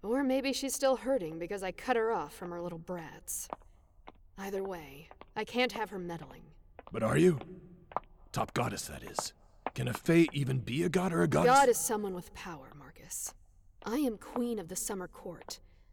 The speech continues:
Speaker 1: and I am the ruler of the city. I'm a ruler with power.
Speaker 2: Right. Well, what makes you think she'll attack you there?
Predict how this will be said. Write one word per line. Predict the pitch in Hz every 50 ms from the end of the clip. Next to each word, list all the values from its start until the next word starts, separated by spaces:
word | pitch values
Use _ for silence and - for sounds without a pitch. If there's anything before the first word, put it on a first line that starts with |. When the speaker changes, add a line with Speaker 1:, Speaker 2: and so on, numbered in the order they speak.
| -
Speaker 1:
and | - 220 226
I | 240 240 262
am | 269 254
the | 240 226 220
ruler | 208 226 247 247 214 170 160 160
of | 156 156
the | 170 175
city. | - - - - 175 165 - - - - - - - - - - _ - - - - - - - - -
I'm | 220 220 226 226
a | 220
ruler | 208 202 220 233 220 175 143 - -
with | 147 156 - -
power. | - - 190 185 151 117 - - - - - - - - - - - - - - - - - - - - - - - - - - - - - -
Speaker 2:
Right. | - - - - - - - - - - - - - - - - _ - - - - - - - - -
Well, | 113 156
what | 180 202 - 202
makes | 196 180 147 -
you | 165 165
think | 131 - 156 143
she'll | - - 139 131
attack | 123 - - 107 113 -
you | 117 104
there? | 90 87 80 - - - - -